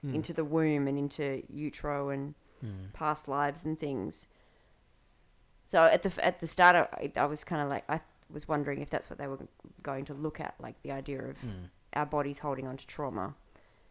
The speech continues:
Speaker 2: But then, but then Scientology. <laughs> Then I was like,
Speaker 1: Yeah.
Speaker 2: "Oh,
Speaker 1: <laughs>
Speaker 2: that's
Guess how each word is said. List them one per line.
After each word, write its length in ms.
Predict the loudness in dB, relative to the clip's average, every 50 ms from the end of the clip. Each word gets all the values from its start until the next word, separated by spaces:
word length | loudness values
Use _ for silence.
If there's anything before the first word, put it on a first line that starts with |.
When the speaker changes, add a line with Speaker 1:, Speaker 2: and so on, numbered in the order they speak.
| _ -20 _ _ _ -20 -20 _ -6 -6
Speaker 2:
But 140 | -6 -2 0
then, 320 | 0 0 0 -2 -4 -8 -12 _ -20 _ _ _ _ _ _ -20 _ _ _ _ _ -2
but 160 | -2 -2 0
then 260 | 0 0 0 0 0
Scientology. 800 | 0 0 0 0 0 0 -2 -4 -6 -6 -6 -6 -2 -2 -2 -2
<laughs> 100 | -2 -6 -12 -14 -18 -20 -14 -12
Then 140 | -10 -6 -4
I 100 | -4 -4
was 160 | -2 0 2
like, 120 | 0 0 2
Speaker 1:
Yeah. 120 | 6 8 8 8 8
Speaker 2:
"Oh, 180 | 6 4 2 0
Speaker 1:
<laughs> 200 | -4 -6 -2 2
Speaker 2:
that's 540 | 2 2 4 6 4 4 4 2 0 -2 -4